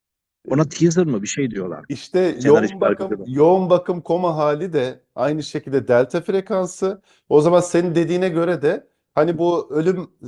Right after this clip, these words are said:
Speaker 2: ölüme yakın deneyimler yaşandığında hayatın film şeridi gibi gözümüzün önünden geçmesi de o frekans. Yani kuantum alana
Speaker 1: Ha.
Speaker 2: bağlanıyoruz. Doğru mu?
Speaker 1: Kesinlikle.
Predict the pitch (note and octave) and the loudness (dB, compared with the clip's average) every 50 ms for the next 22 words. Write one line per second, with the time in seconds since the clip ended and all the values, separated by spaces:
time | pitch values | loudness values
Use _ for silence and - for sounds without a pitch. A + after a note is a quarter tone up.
0 | A#2+ B2 C#3 C3+ D3 D3+ D3+ E3 F3 F3+ E3+ D#3 - E3 D#3+ C#3+ D#3+ D#3+ D#3+ D#3+ | -4 -2 2 2 4 4 4 4 4 4 4 2 2 0 -2 0 0 2 2 2
1 | D#3+ D#3+ D#3+ D#3+ D#3 D3+ D3+ D3+ D#3 D3+ - - D#3 D3+ D#3 C#3+ D#3 D#3 D3+ D#3 | 0 0 0 0 0 0 0 -2 -2 -2 -2 -4 -4 -4 -4 -4 -6 -6 -6 -4
2 | C#3 D3+ D3 C3+ A2+ - C#3 D3 D3+ D#3 - - F3+ D#3+ - - F#3 F#3+ G#3 - | 0 0 2 2 0 2 2 2 2 2 0 -4 -8 -10 -8 -8 -8 -6 -6 -4
3 | - - E3 D#3 D3 B2+ D3+ B2+ C3+ B2 C3+ B2+ A2+ - - _ _ _ _ _ | 0 0 2 2 2 -2 -2 -4 -2 0 0 0 0 0 -6 _ _ _ _ _
4 | - C#3 E3+ F#3 E3+ F#3+ F#3 E3 C#3+ D#3 D#3 D#3 D#3+ D#3 D3 D3 C#3 C3+ C3 D#3 | 0 2 2 2 2 0 -4 -6 -6 -4 -4 -4 -2 0 0 0 0 0 0 0
5 | F3 F3 - - F3+ E3+ - G3+ F3+ A#3 A3+ A#3 C4 - G3+ E3+ C#3+ - - A2+ | -2 -2 -2 -8 -10 -8 -8 -6 -2 0 2 2 2 2 2 2 2 2 0 -4
6 | G2 F#2 - - D3 F3+ E3+ E3+ G#3 A3 - - F#3+ G#3 G3+ G3 D#3 F#3 E3+ F3 | -4 -4 -6 0 2 4 4 4 2 0 -2 2 4 4 4 2 0 -4 -2 -2
7 | F#3+ F#3+ F#3 F#3 B3 D3 B2 A#2 F#3+ F#3+ F#3+ F#3 F3+ F3 E3 C#3+ A2+ G#2 - - | 0 0 0 0 0 -2 -2 0 0 0 0 0 -2 0 -2 -2 -2 -4 -8 -16
8 | _ _ _ D3 D#3+ F#3 G#3+ A#3+ C#4 G#3+ B2 D3+ C#3 - - D#3 D#3 D#3 D3 - | _ _ _ 0 4 4 4 4 2 2 2 2 2 2 2 0 0 0 0 -2
9 | A#2+ | -6